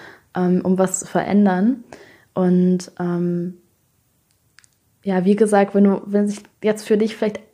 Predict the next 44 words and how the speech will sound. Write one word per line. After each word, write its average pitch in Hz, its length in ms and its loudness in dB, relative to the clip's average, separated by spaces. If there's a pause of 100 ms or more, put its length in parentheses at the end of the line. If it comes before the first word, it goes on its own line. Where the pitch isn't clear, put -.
erstmal 202 680 2
bestimmte 208 440 -2
Sachen 208 240 0
ein - 20 0
bisschen 196 240 -2
verwirrend 247 800 0
irgendwie 226 340 2
anhören 214 560 2
oder 196 120 0
du 190 540 -6
vielleicht 202 240 -4
manche 202 240 0
Sachen 208 220 0
noch 208 80 -2
nicht 202 160 0
verstehst, 214 560 0 (540)
ähm, 190 300 -2
empfehle 202 300 0
ich 214 100 -8
dir 208 140 0
wirklich, 208 340 0
es 202 100 -10
einfach 190 200 -2
mal 202 160 4
auszuprobieren 180 680 -2
und 175 80 0
dann 175 180 0
dir 196 120 2
nicht 226 200 0
wieder 208 160 4
tausend 202 340 2
Gedanken 202 360 -2
zu - 120 -4
machen, 196 260 0
ja, 185 220 0
wie 185 100 -4
ist 185 140 -6
das 233 220 -4
jetzt 214 360 -4
und 185 120 -4
warum 180 220 -6
ist 214 160 -6
das 226 180 -4
so, 226 180 2